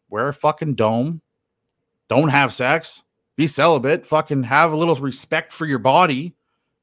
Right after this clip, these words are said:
Right? I didn't follow that, but fuck, you know, there is something to be said for that.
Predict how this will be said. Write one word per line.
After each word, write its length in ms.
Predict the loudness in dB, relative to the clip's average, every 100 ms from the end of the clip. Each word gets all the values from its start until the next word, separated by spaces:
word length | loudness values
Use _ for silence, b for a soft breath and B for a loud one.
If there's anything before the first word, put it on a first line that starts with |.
| _ _ _ _ _ -12
Right? 220 | -10 -6
I 140 | 0 0
didn't 200 | 0 -4
follow 300 | -4 -4 -2
that, 280 | -2 -4
but 200 | -6 -14
fuck, 240 | -10 -10 -12 _ _ _ _ _
you 80 | -20
know, 180 | -20 -20 _ -10
there 160 | -6
is 100 | -4
something 240 | -2 -2 -4
to 60 |
be 100 | -12
said 260 | -8 -4 -6
for 120 | -8
that. 240 | -14 -14